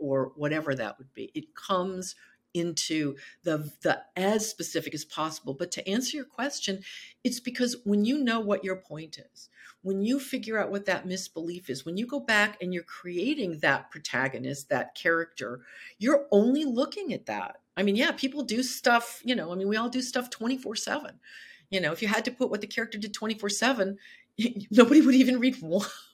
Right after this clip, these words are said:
one page of it, 'cause it would take a, you know, a thousand pages to get th-, that done. And basically, who cares?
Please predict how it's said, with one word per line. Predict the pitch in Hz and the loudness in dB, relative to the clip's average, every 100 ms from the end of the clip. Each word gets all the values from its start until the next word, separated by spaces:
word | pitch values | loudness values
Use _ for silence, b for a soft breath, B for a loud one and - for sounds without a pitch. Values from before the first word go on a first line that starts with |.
| _ | _
one | 220 180 185 240 339 - | -4 0 6 6 6 0
page | 185 165 | 2 2
of | 170 | 2
it, | 196 | -2
'cause | 202 | -2
it | |
would | 190 | -2
take | 190 202 | 0 4
a, | 180 B B B | 4 B B B
you | 214 | 4
know, | |
a | 214 | 6
thousand | - 190 214 208 | 6 2 2 -2
pages | 208 196 202 202 | 0 0 0 -4
to | |
get | 202 202 | -2 -2
th-, | 196 175 | -4 -2
that | 208 302 | 2 2
done. | 185 190 | 2 2
And | 185 | 0
basically, | 202 247 226 | -2 -2 -4
who | 202 | -4
cares? | 208 294 - | -4 -6 -8